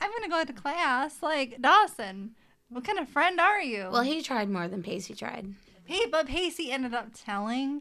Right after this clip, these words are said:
Speaker 2: You just
Speaker 1: him.
Speaker 2: are in love with Pacey, and you're gonna defend him to the day you die. I understand, but <laughs> Pacey coulda gave the boy a heads up. <laughs>
Speaker 1: He wasn't thinking about Dawson, okay?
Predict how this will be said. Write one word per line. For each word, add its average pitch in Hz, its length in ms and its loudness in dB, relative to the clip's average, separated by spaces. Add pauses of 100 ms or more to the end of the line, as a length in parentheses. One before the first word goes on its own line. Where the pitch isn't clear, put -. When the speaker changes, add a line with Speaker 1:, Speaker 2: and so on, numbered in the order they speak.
Speaker 2:
You 294 160 -2
just 269 300 0
Speaker 1:
him. 269 80 -8
Speaker 2:
are 254 160 2
in 247 120 0
love 202 200 0
with 202 120 -6
Pacey, 208 600 -6
and 196 200 0
you're 202 120 -2
gonna 240 240 -4
defend 240 380 -4
him 208 200 -4
to 208 140 -12
the 196 100 -6
day 190 160 -4
you 226 160 -2
die. 220 420 0
I 190 140 -4
understand, 233 680 -4 (280)
but 240 480 0 (260)
<laughs> - 300 -20
Pacey 254 300 -2
coulda 190 200 -4
gave 175 340 -6
the 185 80 -8
boy 175 300 -6
a 170 40 -6
heads 175 280 -6
up. - 200 -10 (200)
<laughs> 285 80 2 (720)
Speaker 1:
He - 220 -4
wasn't 285 680 -2 (200)
thinking 214 440 -6
about 196 280 -2
Dawson, 202 460 2
okay? 196 500 -6